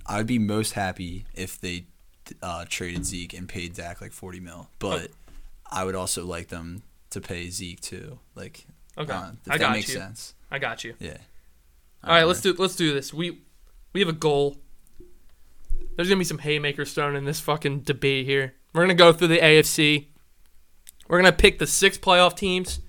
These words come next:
Speaker 2: along with all the division winners. Obviously, the Steelers aren't making this list, but let's start with you, Scoob. Let's go through each division. Where do you wanna start?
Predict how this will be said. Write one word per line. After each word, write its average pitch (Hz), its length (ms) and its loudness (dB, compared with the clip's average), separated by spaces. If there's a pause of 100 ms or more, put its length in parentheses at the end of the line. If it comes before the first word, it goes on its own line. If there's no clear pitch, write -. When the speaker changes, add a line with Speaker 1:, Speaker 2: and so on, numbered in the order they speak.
(560)
Speaker 2:
along 165 220 2
with 160 140 -2
all 160 200 2
the 156 60 0
division 147 400 -2
winners. 147 460 -2 (1300)
Obviously, 185 360 6
the 135 60 0
Steelers 160 380 4
aren't 131 140 0
making 131 240 -2
this 135 160 -2
list, 151 240 2
but 143 80 0
let's 165 180 0
start 190 260 2
with 180 140 -6
you, 202 100 4
Scoob. 151 420 0 (360)
Let's 143 140 -10
go 185 180 6
through 185 200 -4
each 170 200 -6
division. 156 540 -2 (360)
Where 160 120 2
do - 20 6
you 165 60 4
wanna 165 80 2
start? 151 420 2